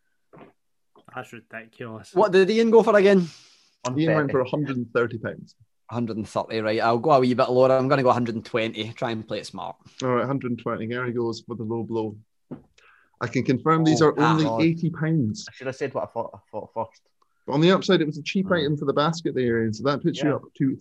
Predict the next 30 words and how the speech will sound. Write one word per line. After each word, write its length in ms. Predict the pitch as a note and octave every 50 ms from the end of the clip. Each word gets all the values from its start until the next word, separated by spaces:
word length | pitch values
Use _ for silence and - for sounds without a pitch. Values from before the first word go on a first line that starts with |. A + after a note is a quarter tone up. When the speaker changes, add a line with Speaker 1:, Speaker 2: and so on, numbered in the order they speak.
| _ - -
Speaker 3:
three 180 | E3+ F#3 F#3
hundred 380 | D#3+ F#3 F#3 E3+ D#3 D#3 C#3+ D3+ - -
and 100 | C#3 C3+ B2
one 360 | C3 C3 D3 D#3 D3+ D3 - - - -
pounds 380 | D3 D3 C#3+ C3+ B2 A2 - -
for 80 | B2
your 220 | B2 A#2+ A#2 A2+ G#2+ - -
three 220 | C3+ C3 B2+ B2
items 400 | B2 A#2 - A#2 A2+ A2+ G#2+ -
so 160 | - B2 A2+
far. 420 | G#2+ _ - E3 E3 D3 A#2+ F#2+ - _ _ _ _ _ -
Speaker 2:
I 120 | E3 F#3+
just 180 | G3 A3+ A3 F#3
Speaker 3:
Gary. 100 | D3 -
Speaker 2:
realised 280 | F3+ F#3+ G#3 G3+ F#3 F3+
that 40 | D#3
were 120 | E3+ F3+
we 140 | D3 F3 F3+
meant, 220 | F3+ G3 F#3 F3+ -
were 100 | D3 D3+
we 140 | D3 E3 D#3+
meant 120 | D#3+ F3 E3+
to 40 |
be 180 | D3+ D#3 D#3 D#3 - _ _ -
going 180 | B2+ C3+ D#3 E3
for 80 | D3 D3
the 60 | C#3+
most 220 | C3 C3+ C3+ - -
expensive 460 | C3 - - C#3 D3 D3 - C#3+ -
first? 400 | - D#3+ D#3 - - - -